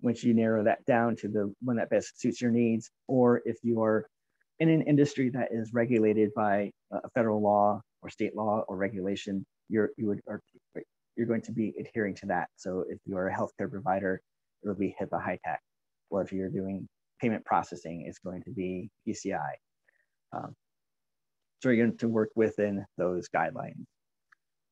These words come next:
Um, one thing I do want to mention is this is a, uh,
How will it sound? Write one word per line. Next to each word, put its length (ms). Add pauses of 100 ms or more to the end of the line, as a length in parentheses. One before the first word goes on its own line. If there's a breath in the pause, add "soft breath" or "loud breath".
(200)
Um, 320 (800)
one 160
thing 120
I 80
do 220
want 200
to 100
mention 340
is 340 (720)
this 380
is 440
a, 360 (680)
uh, 200